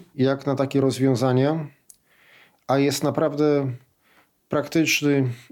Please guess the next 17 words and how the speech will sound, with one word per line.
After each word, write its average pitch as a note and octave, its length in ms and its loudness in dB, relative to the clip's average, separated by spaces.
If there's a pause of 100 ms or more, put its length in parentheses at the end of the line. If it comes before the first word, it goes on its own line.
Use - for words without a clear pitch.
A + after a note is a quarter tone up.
i C3+ 320 4 (280)
przydatny. C#3+ 720 0
I C3+ 360 2
myślę, C#3 580 2
że C3 400 0 (420)
jeżeli C3 360 2
ktoś - 680 0
rozważałby C3 680 0
kupno B2 640 -2 (340)
tego B2+ 280 0
mikrofonu, B2+ 760 0 (640)
to C3+ 120 0
myślę, C#3+ 300 2
że C3+ 180 2
również C#3 360 0
warto C3+ 300 0
pomyśleć B2+ 880 0